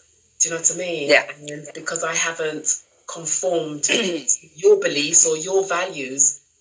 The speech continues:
Speaker 1: you know,
Speaker 2: Mm-hmm.
Speaker 1: you no longer want me
Speaker 2: Yeah.
Speaker 1: there, you know,
Speaker 2: Yeah.
Speaker 1: so.
Speaker 2: I think, I think, yeah, I agree with what you're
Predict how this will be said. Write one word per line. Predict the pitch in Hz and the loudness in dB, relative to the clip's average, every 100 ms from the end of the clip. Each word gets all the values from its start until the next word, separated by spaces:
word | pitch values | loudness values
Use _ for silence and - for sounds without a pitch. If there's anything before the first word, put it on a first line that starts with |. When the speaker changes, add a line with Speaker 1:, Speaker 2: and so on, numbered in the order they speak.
| _ _ - - | _ _ -20 -10
Speaker 1:
you | 165 | -6
know, | 151 139 139 143 | -2 -2 -2 -4
Speaker 2:
Mm-hmm. | 147 190 | -10 -10
Speaker 1:
you | 175 175 | -10 -6
no | 165 160 165 | -2 0 0
longer | 170 151 147 - - | 2 4 2 0 -4
want | 160 196 - | 2 2 2
me | 156 143 131 139 | -2 -2 0 4
Speaker 2:
Yeah. | 139 | 4
Speaker 1:
there, | 135 - - - - _ - - _ | 4 -6 -20 -20 -20 _ -20 -20 _
you | 170 165 | -14 -10
know, | 135 135 143 | -8 -2 4
Speaker 2:
Yeah. | 156 - | 4 4
Speaker 1:
so. | - - | -4 -2
Speaker 2:
I | 233 | 0
think, | 339 349 | 0 0
I | - - | 0 0
think, | 294 285 - _ _ | 0 -2 -6 _ _
yeah, | 214 214 202 185 | -2 4 4 2
I | 196 | 0
agree | 208 262 269 | 0 0 0
with | - | -2
what | |
you're | - | -2